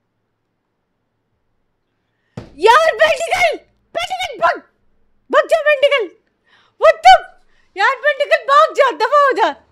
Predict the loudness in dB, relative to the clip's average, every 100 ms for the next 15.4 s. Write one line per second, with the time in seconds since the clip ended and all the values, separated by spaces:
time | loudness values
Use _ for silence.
0 | _ _ _ _ _ -6 -6 -2 -4 -4
1 | -14 _ _ _ _ _ _ -2 2 6
2 | 6 4 -4 _ _ _ -20 -20 _ _
3 | _ _ _ _ _ -2 2 4 2 -2
4 | -10 _ _ _ _ -20 _ _ _ _
5 | _ _ _ _ _ _ _ -10 -10 -4
6 | -6 -4 -6 -8 -10 -10 -12 -14 _ _
7 | _ _ _ _ -20 -20 -20 _ _ _
8 | _ _ _ _ _ _ _ _ _ _
9 | _ -20 -20 -20 -20 -20 -20 _ _ _
10 | _ _ -14 -12 -8 -6 -6 -6 -8 -6
11 | -8 -8 -8 -8 -12 _ -16 -16 -16 -18
12 | -18 -20 -20 -20 -20 -20 -18 -20 -20 -18
13 | -16 -14 -16 -16 -20 _ -18 -18 _ _
14 | _ _ _ _ _ _ _ _ _ -8
15 | -4 -2 -4